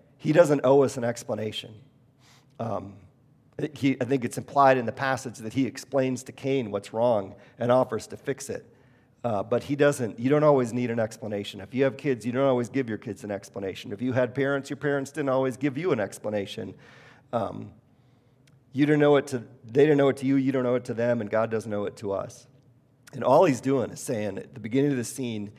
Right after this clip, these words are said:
"Abel, good job. Cain, uh, here's what you need to do next time." There's no indication that he's angry with Cain. Um, there's no, like, "Why can't you just be more like Abel?"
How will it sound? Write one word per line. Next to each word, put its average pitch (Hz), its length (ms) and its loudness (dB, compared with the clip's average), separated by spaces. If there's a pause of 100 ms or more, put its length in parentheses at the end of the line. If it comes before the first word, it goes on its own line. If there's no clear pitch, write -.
(260)
"Abel, 165 600 0 (640)
good 156 180 2
job. 107 380 0 (440)
Cain, 170 440 -4 (800)
uh, 107 240 0
here's 160 320 -6
what 135 220 -2
you 127 80 -12
need 123 180 -4
to 113 60 -10
do 104 440 -6 (460)
next 120 280 -6
time." - 260 -16
There's 123 160 -4
no 175 260 2
indication 156 800 -4
that 120 120 -8
he's - 280 -16
angry 160 380 -6
with 180 200 -6
Cain. 175 500 -10 (680)
Um, 110 460 -8 (340)
there's 120 240 -4
no, 139 320 2
like, - 440 -4 (260)
"Why 147 180 -6
can't 143 340 -6
you 127 120 -4
just 110 220 -10
be 123 120 -4
more 107 180 -4
like 104 300 -2
Abel?" 170 340 -16